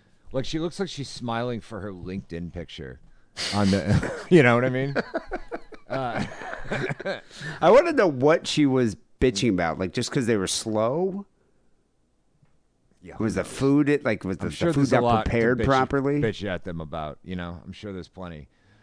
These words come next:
Speaker 1: Uh, yeah, so Luzka said that his wound required more than a hundred stitches. He recently grew facial hair to mask the scar. <laughs> "I don't particularly like having a beard,"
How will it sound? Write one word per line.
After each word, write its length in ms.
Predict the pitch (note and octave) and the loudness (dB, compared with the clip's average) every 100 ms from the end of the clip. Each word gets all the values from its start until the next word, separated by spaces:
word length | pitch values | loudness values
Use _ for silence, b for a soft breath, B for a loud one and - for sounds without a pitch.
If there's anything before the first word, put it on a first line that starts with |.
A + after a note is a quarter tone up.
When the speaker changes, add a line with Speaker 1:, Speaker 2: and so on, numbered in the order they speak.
| b - | b -8
Speaker 1:
Uh, 380 | C3+ C3 B2 A#2 | -4 -2 -2 -4
yeah, 220 | G#2+ C3 | -6 -8
so 220 | F#2 B2 G#2+ b b - | -8 -12 -12 b b -8
Luzka 400 | D3 F3 E3+ D3+ | -4 -4 -4 -6
said 200 | - C#3 | -6 -6
that 100 | B2+ | -4
his 240 | A#2+ G#2+ | -6 -8
wound 400 | G2+ B2+ D3+ D3+ | -8 -6 -4 -4
required 420 | B2 - B2 A#2+ | -8 -6 -4 -4
more 140 | A2 A#2+ | -6 -8
than 120 | G2+ | -10
a 40 | |
hundred 380 | G2 B2+ B2+ A#2+ | -10 -10 -10 -14
stitches. 640 | - - C3 F#2+ D#2+ - - - - - | -14 -12 -10 -10 -12 -16 -20 -20 -20 -14
He 120 | A#2+ | -8
recently 420 | B2+ D3 B2+ G2+ | -4 -4 -6 -12
grew 260 | A#2 A2+ A#2+ | -10 -8 -10
facial 500 | - - B2+ A2 F#2+ | -8 -8 -8 -8 -12
hair 260 | F2+ G2 | -10 -10
to 80 | E2+ | -10
mask 440 | E2 F2 F#2 - - | -10 -10 -12 -14 -16
the 80 | |
scar. 640 | F#2+ - - F2+ E2 C#2 A#1 _ _ _ - | -14 -14 -12 -10 -10 -14 -18 _ _ _ -12
<laughs> 840 | - - - - - - - - | -10 -12 -12 -10 -10 -12 -20 -2
"I 120 | E3+ | 2
don't 240 | F3+ E3+ | 2 2
particularly 920 | D#3 C#3 - E3 - C3+ B2+ B2+ B2 A2 | -6 -8 -2 -4 -2 -4 -2 -2 -4 -4
like 420 | B2+ C#3+ G#2 - | -2 0 -2 -6
having 380 | - B2 F#2 F#2+ | -6 -6 -6 -10
a 60 | F2+ | -12
beard," 680 | F2 D3 B2 F2 F2 F2 | -8 -6 -4 -6 -8 -10